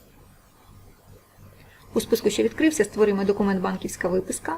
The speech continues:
за допомогою кнопки "Створити" на командній панелі журналу документів. В заголовній частині документа зазначаємо назву установи, розрахунковий рахунок,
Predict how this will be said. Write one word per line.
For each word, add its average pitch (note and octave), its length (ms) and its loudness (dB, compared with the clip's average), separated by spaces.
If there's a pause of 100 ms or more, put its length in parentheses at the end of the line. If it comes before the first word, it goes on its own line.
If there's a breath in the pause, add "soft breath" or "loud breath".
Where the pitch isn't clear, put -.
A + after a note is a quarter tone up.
за - 120 -2
допомогою G#3+ 440 2
кнопки - 300 -6
"Створити" C#4+ 380 0
на G3 80 0
командній G#3 380 0
панелі A3+ 340 0
журналу G3+ 360 2
документів. G#3 580 -4 (2500 soft breath)
В - 40 -2
заголовній C#4+ 340 6
частині B3+ 340 4
документа G#3+ 580 2
зазначаємо A#3+ 580 4
назву A3 280 4
установи, F#3+ 600 2
розрахунковий A#3 720 4
рахунок, G3+ 480 0